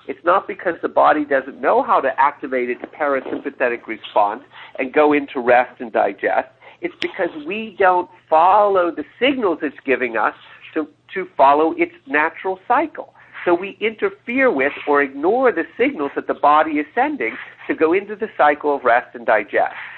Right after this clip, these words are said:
And we turn it off by having another cup of coffee or saying, "Well, I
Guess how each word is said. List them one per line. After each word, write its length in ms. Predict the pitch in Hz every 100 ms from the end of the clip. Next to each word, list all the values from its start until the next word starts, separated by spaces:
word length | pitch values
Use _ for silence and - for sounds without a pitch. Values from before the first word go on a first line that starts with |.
| -
And 120 | 143
we 160 | 156 185
turn 240 | - 185
it 80 | 233
off 260 | 139 143 175 -
by 100 | 135
having 340 | 143 139 127
another 280 | 113 107 -
cup 260 | - 139
of 80 | 147 -
coffee 440 | - 117 117 147
or 120 | 139 127
saying, 240 | 127 123 123
"Well, 160 | 139 135
I 120 | 143